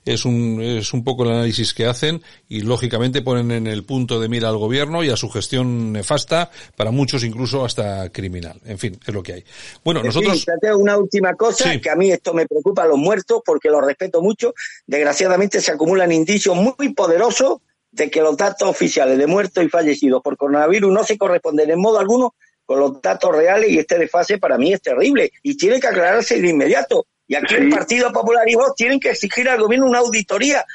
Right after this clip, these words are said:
Speaker 2: sobre los muertos que han habido en España por el, por el coronavirus, ¿no?
Speaker 1: Mm, ahora
Speaker 2: En
Speaker 1: ya,
Speaker 2: fin, y
Speaker 1: ahora
Speaker 2: la
Speaker 1: ya.
Speaker 2: verdad, la verdad, la verdad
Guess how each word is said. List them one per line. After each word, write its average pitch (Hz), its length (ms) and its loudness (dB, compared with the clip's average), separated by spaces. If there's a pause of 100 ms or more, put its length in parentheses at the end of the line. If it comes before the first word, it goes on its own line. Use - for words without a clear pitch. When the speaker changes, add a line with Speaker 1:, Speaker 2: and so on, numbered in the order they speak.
Speaker 2:
sobre 202 260 0
los 196 120 2
muertos 240 340 0
que 269 100 -2
han 277 60 0
habido 240 260 2
en 196 80 2
España 196 320 -2
por 180 180 -2
el, 165 160 2 (160)
por 170 160 -2
el 165 80 0
coronavirus, 180 640 2
¿no? 202 180 0
Speaker 1:
Mm, 98 200 -16
ahora 113 200 0
Speaker 2:
En 117 60 2
Speaker 1:
ya, 123 80 2
Speaker 2:
fin, - 140 0
y - 40 0
Speaker 1:
ahora - 180 2
Speaker 2:
la - 60 4
Speaker 1:
ya. - 80 2
Speaker 2:
verdad, 277 200 2 (300)
la 180 120 -2
verdad, 240 480 2 (100)
la 170 200 0
verdad 196 420 2